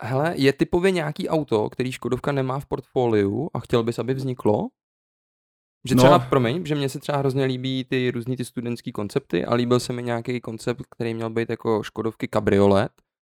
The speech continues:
Speaker 1: vzanej z nějaký starý Škodovky, nebo co to byla, Felicie, nebo co to je,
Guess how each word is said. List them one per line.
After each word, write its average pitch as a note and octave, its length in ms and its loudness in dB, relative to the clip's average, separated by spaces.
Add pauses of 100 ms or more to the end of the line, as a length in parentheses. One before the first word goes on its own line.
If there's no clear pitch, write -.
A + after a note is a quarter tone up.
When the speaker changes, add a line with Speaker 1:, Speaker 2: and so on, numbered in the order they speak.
(140)
Speaker 1:
vzanej G#2+ 300 -2
z G2+ 40 -2
nějaký G#2 380 -2
starý A2 340 -6
Škodovky, G#2+ 680 -2
nebo A2 200 -10 (160)
co - 60 -10
to G2+ 60 -8
byla, G#2 120 -8
Felicie, A2+ 540 -6
nebo A2 140 -2
co - 120 -12
to A2+ 120 -8
je, A2 140 -8